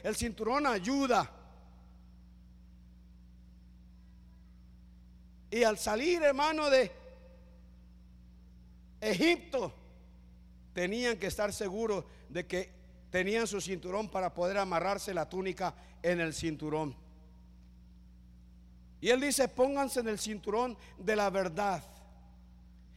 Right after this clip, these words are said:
En el cinturón también se cuelga la espada. Ahí va la espada colgada. Si, si tienes espada y no tienes cinturón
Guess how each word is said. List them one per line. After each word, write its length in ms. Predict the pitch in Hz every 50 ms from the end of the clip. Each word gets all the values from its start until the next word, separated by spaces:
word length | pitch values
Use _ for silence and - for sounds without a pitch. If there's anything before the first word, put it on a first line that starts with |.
| - - -
En 140 | - 233 247
el 120 | 247 226
cinturón 460 | - 220 240 196 - 226 220 254 277 -
también 320 | 240 233 226 226 233 233
se 160 | - 240 208
cuelga 680 | - - 190 208 226 240 233 220 202 156 160 156 151 147
la 160 | 151 147 147
espada. 580 | 139 - - - 151 151 156 156 160 139 135 117 - - - - - - - - - - - - - - - - - - - - - - - - - - -
Ahí 180 | 147 175 185
va 140 | 180 180 180
la 80 | 180 175
espada 500 | 147 - - - 165 165 170 165 160 -
colgada. 640 | - 139 131 127 123 110 127 - 135 131 120 107 101 - - - - - - - - - - - - - - - - - - - - - - - - - - - - - - - - -
Si, 400 | - - - 190 185 175 190 185
si 200 | - - 185 185
tienes 360 | - 196 214 240 247 240 -
espada 520 | 220 180 - - - 214 220 226 220 208 190
y 60 | 175
no 120 | 185 202
tienes 280 | 185 - 208 208 208 -
cinturón 540 | - 185 170 165 - 170 165 170 196 202